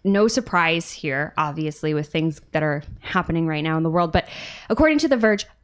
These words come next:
quote, "Foot traffic to traditional stores reportedly fell by fifty-two point one percent on Black Friday," end quote.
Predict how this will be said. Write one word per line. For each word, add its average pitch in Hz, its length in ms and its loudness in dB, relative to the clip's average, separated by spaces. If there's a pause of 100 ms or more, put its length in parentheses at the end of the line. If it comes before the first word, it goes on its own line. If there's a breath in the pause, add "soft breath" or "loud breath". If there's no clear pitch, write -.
quote, - 280 4
"Foot - 280 0
traffic 226 480 0
to 185 100 2
traditional 214 520 2
stores 190 340 0
reportedly 208 540 0
fell 170 340 0
by 165 180 -2
fifty-two 247 640 0
point 175 340 0
one 170 420 0
percent 170 560 -4
on 160 160 -4
Black 156 260 -2
Friday," 156 340 -2
end 160 240 0
quote. 165 180 -2